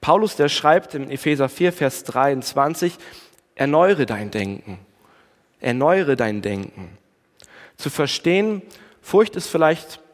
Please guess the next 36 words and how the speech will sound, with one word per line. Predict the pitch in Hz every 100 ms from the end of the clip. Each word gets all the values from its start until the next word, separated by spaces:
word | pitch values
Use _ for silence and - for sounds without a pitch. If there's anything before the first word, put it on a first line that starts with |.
| _
ein | 139 135
Indikator | 135 127 123 - 170 185 180
zu | -
etwas, | 139 - - 151 151 - - - - _ _
wo | 135 131
wir | 127
merken | 127 160 175
in | 147
einer | 139 135
Situation, | 135 - 135 - 143 139 -
so | 120 151
sollte | 143 147 151
es | 139 -
nicht | 131 127 -
sein. | 120 104 95 - - _ _ _ _ _ _ _ _ _ _ _
Aber | 120 117
dann | 131 180
zu | 196 175
wissen, | 147 - 107
Furcht | - 165 208 -
ist | 135
es | 120 -
nicht, | 147 226 -
was | - 131
mir | 135 127 - -
irgendwie | 165 190 156 139
weiterhilft | 147 220 170 123 123 123 -
im | 110
Leben, | 107 113 131 170 185 - - -
sondern | - 160 170
etwas, | 160 - 190 - - - _ _ _
was | 156 165
ich | 175 - - _ _ _
woanders | 143 170 214 151 -
suchen | 113 104 95
muss, | 92 90 -